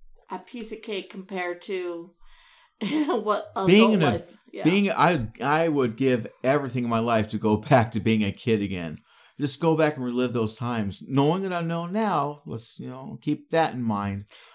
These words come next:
Speaker 1: Yeah, if you go c-, able to go back and keep the same knowledge that you have now, but go back to a different time, boy, yeah, there'll be some major changes in life.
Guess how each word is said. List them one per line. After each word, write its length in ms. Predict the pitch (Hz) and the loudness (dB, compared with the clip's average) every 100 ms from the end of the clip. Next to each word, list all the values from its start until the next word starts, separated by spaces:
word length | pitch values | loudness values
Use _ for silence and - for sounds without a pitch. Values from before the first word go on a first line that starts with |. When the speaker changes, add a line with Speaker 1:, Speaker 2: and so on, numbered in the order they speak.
| - | -8
Speaker 1:
Yeah, 120 | 220 | -6
if 100 | 202 | -4
you 160 | 330 523 | -4 -2
go 200 | 480 - | -4 -6
c-, 320 | 339 - - 277 | -14 -16 -10 -6
able 160 | 277 247 | -6 -6
to 60 | |
go 180 | 220 220 | -4 -2
back 320 | 220 208 202 | -2 -4 -4
and 160 | 196 185 | -8 -10
keep 220 | 254 247 | -12 -12
the 60 | 202 | -10
same 380 | - 220 214 | -8 -8 -8
knowledge 440 | 196 185 185 - - | -8 -8 -10 -12 -14
that 140 | - | -14
you 160 | 190 196 | -10 -10
have 320 | 190 190 175 | -10 -12 -12
now, 460 | 180 170 175 180 214 _ _ _ _ | -14 -12 -10 -10 -14 _ _ _ _
but 200 | 202 175 | -8 -6
go 180 | 285 202 | -4 -4
back 340 | 196 185 185 - | -4 -6 -6 -10
to 160 | 208 180 | -10 -10
a 60 | |
different 340 | 196 190 190 185 | -10 -10 -12 -12
time, 560 | 196 180 180 196 208 _ _ _ _ _ - | -12 -10 -10 -12 -14 _ _ _ _ _ -12
boy, 800 | 247 269 269 262 247 240 214 196 | -10 -10 -6 -4 -2 -2 -2 -2
yeah, 240 | 202 202 | -4 -6
there'll 200 | 190 240 | -8 -8
be 80 | 233 | -8
some 360 | 208 196 180 185 | -8 -8 -10 -8
major 300 | 226 233 202 | -6 -6 -6
changes 440 | 196 196 185 180 | -6 -8 -6 -6
in 120 | 180 175 | -6 -8
life. 460 | 170 175 - - | -10 -12 -14 -18